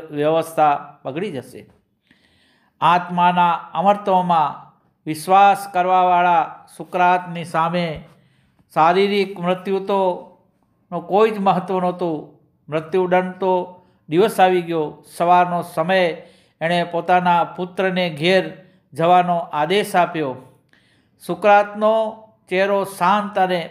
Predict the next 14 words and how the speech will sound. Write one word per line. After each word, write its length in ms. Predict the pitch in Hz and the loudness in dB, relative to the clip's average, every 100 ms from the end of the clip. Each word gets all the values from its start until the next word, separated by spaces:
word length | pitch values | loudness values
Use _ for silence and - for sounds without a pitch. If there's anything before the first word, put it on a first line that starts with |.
| - | -14
પ્રસન્ન 400 | 165 220 220 208 | -6 -4 -2 -2
હતો. 500 | 180 180 156 147 - _ _ 151 | 0 -2 -4 -6 -14 _ _ -6
એમના 320 | 170 175 165 | -2 0 0
શિષ્ય 500 | - 202 202 208 196 | -2 -6 -6 -2 0
અને 240 | 180 180 | 0 -2
મિત્ર 560 | 160 180 185 190 185 - - - _ - | -4 -6 -6 -2 0 0 -8 -20 _ -6
એમને 640 | 165 170 180 170 156 180 127 | -6 -2 -2 -2 -6 -14 -2
ઘેરીને 440 | 151 170 214 208 | 0 0 0 0
બેઠેલા 440 | 185 175 180 170 160 | 0 0 0 2 2
હતા. 480 | 160 147 131 - - _ _ | 2 0 0 -8 -20 _ _
બધા 440 | 147 151 165 185 185 | -2 2 4 4 4
જના 320 | 165 175 170 | 0 -6 -6
મનમાં 760 | 160 170 170 170 156 - - _ | -4 -6 -4 -4 -6 -10 -20 _
ચિર 380 | 208 220 180 | -4 0 0